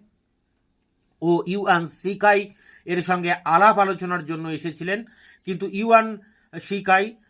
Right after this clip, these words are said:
আম, তাদের গুরুত্বপূর্ণ পদ দেননি। এবং উনিশশো বারো সালের নির্বাচনে যখন জাতীয়তাবাদী কুওমিন্টাং দল আইনসভায় নিরঙ্কুশ সংখ্যাগরিষ্ঠতা লাভ করে, তখন ইউয়ান গুপ্ত ঘাতক দিয়ে সেই দলের প্রধানকে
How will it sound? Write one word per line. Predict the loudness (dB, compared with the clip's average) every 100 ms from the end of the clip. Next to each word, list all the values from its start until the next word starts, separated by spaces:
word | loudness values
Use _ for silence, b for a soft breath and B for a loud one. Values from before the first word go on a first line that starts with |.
| b
আম, | -8 -4 -4 -6 -12 -6
তাদের | -4 -4
গুরুত্বপূর্ণ | -4 -6 -6 -6 -8 -8 -8 -10 -14 _
পদ | -2 -2 -2 -6 -10
দেননি। | -2 -2 -2 -8
এবং | -10 -8 -8
উনিশশো | -8 -8
বারো | -4 0 0 0
সালের | -2 -4 -4
নির্বাচনে | -6 0 2 2 -2 -8
যখন | -8 -10 -10
জাতীয়তাবাদী | -2 -2 -2 -4 -4 -4 -4 -6
কুওমিন্টাং | -6 -6 -4 -8 -6 -6 -6
দল | -6 -4 -4 -8 b b b
আইনসভায় | -4 -2 -2 -6 -4 -2 -2
নিরঙ্কুশ | -4 -6 -8 -10 -10
সংখ্যাগরিষ্ঠতা | -10 -8 -6 -6 -8 -12 -12 -4
লাভ | -4 -4
করে, | -8 -8
তখন | -8 -10 -10
ইউয়ান | -10 -4 -2 -2 -6 b b b -8
গুপ্ত | -8 -8 _ -4
ঘাতক | -2 -4 -2 -2
দিয়ে | -4 -6 -6
সেই | -4 -6
দলের | -4 -4 -6
প্রধানকে | -6 -4 -2 -2 -6 -12